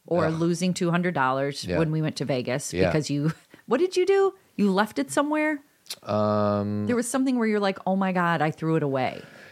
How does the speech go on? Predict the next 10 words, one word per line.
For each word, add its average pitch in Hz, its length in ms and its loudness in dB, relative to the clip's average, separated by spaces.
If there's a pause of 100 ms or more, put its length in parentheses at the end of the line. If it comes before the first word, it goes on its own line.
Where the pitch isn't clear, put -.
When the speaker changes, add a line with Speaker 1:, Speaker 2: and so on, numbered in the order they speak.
(120)
Speaker 2:
Yeah, 139 320 2
I 107 100 2
put, 120 420 -2
like, 110 440 -2 (160)
a 98 80 0
hundred 131 480 0
and 107 120 -2
sixty - 400 0
dollars 95 680 2
in 92 540 0